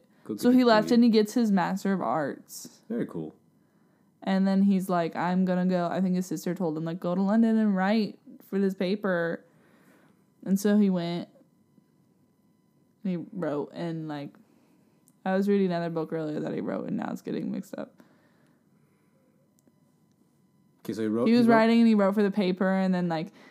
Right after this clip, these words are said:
Speaker 2: people liked it.
Speaker 1: They're like, "Wow, this Jane Barry guy, he's
Speaker 2: No,
Speaker 1: really
Speaker 2: he,
Speaker 1: something."
Speaker 2: like, he wrote, um,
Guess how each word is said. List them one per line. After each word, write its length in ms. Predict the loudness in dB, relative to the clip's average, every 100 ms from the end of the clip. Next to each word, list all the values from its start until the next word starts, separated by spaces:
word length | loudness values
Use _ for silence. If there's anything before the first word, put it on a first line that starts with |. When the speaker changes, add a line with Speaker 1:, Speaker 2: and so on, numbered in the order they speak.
| -20 -20 -20 -6
Speaker 2:
people 360 | -2 0 0 -2 -4
liked 520 | -4 -2 -2 -6 -6
it. 340 | -4 -2 -4 -8 -20 -20 -20 -12
Speaker 1:
They're 100 | -8
like, 120 | -4
"Wow, 180 | -2 -2
this 120 | -2
Jane 240 | -2 0
Barry 220 | 0 0 0
guy, 360 | -2 -2 -4 -8 -4
he's 100 | -2
Speaker 2:
No, 60 | 0
Speaker 1:
really 120 | 2
Speaker 2:
he, 60 | 2
Speaker 1:
something." 120 | 2
Speaker 2:
like, 280 | 2 2 -2 -10 -20 _
he 160 | 0 2
wrote, 520 | 4 4 4 2 0
um, 600 | -2 0 0 -2 -4 -8